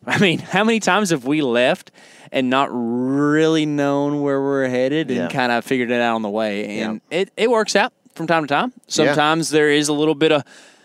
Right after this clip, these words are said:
Speaker 1: of a learning curve. There's a little bit of stuff you have to go through, and you can never predict everything that's gonna happen when you get somewhere. But,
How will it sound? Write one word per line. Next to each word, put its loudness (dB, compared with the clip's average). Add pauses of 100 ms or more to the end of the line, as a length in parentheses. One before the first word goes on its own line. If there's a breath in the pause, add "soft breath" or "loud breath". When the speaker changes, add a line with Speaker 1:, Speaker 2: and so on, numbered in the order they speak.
(100)
Speaker 1:
of 2
a 2
learning 2
curve. 2
There's -2
a -2
little 0
bit 0
of -4
stuff -2
you 0
have 0
to -12
go -2
through, -2
and -4 (300 loud breath)
you -4
can -4
never 0
predict -4
everything -4
that's -6
gonna -2
happen -2
when -4
you -6
get -4
somewhere. -2
But, 0